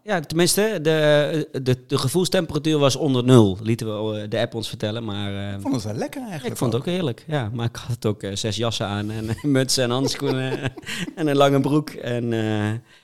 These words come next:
Speaker 1: en lange sokken trouwens ook nog.
Speaker 2: Ja,
Speaker 1: Ehm,
Speaker 2: je werd niet gesponsord door Michelin.
Speaker 1: eh, nee, bedankt daarvoor.
Speaker 2: Oh,
Speaker 1: Eh,
Speaker 2: excuus.
Speaker 1: ik had mezelf Michelin Jan genoemd, eh, op basis van de foto die, eh, José gemaakt had.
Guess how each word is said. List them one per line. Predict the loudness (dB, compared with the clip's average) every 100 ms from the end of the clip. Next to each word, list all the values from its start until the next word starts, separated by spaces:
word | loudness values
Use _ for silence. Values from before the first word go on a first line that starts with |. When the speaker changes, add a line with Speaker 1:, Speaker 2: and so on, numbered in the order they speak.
| -8 -2
Speaker 1:
en | 2
lange | 2 2
sokken | -2 -4 -6
trouwens | -6 -8 -8
ook | -10
nog. | -10 -10 -14 _ _ -10
Speaker 2:
Ja, | -4 0 0
Speaker 1:
Ehm, | 0 -2
Speaker 2:
je | -4
werd | -4 -4
niet | -4 -4
gesponsord | -8 -4 -4 -4
door | -4
Michelin. | -4 -4 -6 -10 -12 -16 -20 -20 6
Speaker 1:
eh, | 8 8 8 8 6 6
nee, | 6 6 8
bedankt | 8 8 8
daarvoor. | 4 6 6 6 2
Speaker 2:
Oh, | 2
Speaker 1:
Eh, | 2
Speaker 2:
excuus. | 4 6
Speaker 1:
ik | 6
had | 4
mezelf | 8 8 10
Michelin | 6 8 6 8
Jan | 6 6
genoemd, | 6 4 4 0 -6
eh, | 0 2 2 2 2 2 2 -2
op | 2
basis | 2 2 -2
van | -2
de | 0
foto | 2 2 2 0
die, | 2 2 2
eh, | 0 0
José | -2 0 0
gemaakt | 0 0 0
had. | -2 -6